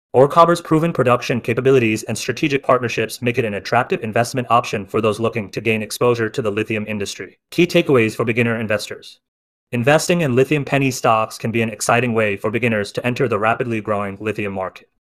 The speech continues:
However, it's crucial to understand the inherent risks involved in investing in small cap companies, such as higher volatility and lower liquidity.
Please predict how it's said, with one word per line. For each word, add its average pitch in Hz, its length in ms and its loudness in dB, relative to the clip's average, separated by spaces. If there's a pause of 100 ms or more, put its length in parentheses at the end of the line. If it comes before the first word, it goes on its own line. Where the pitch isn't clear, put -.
(180)
However, 139 380 4
it's 127 180 -6
crucial 160 360 2
to - 80 -6
understand 117 540 -2
the 117 80 -4
inherent 113 340 0
risks 117 360 -4
involved 117 420 2
in 113 140 -6
investing 110 460 0
in 107 80 -6
small 110 260 -4
cap - 260 -4
companies, 104 560 -4
such - 280 -2
as 113 120 -4
higher 117 380 4
volatility 110 680 -2
and 107 140 -8
lower 107 200 2
liquidity. 101 520 -6